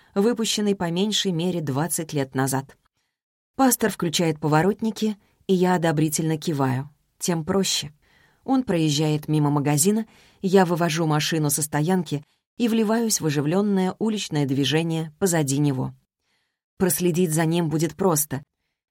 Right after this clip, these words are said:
Его машина выделяется, словно косматый пёс в стае гладкошёрстных котов.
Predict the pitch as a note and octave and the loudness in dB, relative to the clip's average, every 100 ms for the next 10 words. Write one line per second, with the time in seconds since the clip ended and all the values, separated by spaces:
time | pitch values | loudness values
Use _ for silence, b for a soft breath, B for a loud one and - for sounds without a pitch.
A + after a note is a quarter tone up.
0 | - A#3 A3 G#3+ G#3+ B3+ G#3+ D#3 D3+ F3+ | -4 -2 0 0 0 0 0 0 0 0
1 | G#3 F3+ - C#3 F#3 F3+ E3 D3+ E3+ F3 | 2 0 -2 -2 -2 -2 -2 -2 0 2
2 | F3 E3+ F3+ - G#3 C#3+ - _ _ - | 0 0 -4 0 0 0 -4 _ _ -4
3 | - E3 D#3+ D#3 D3 E3 - C3+ - D3+ | 0 2 2 2 0 -2 -2 -4 0 0
4 | D3 - D3 - D#3 D3+ B2 - | 0 -2 -4 -2 -2 -2 -6 -8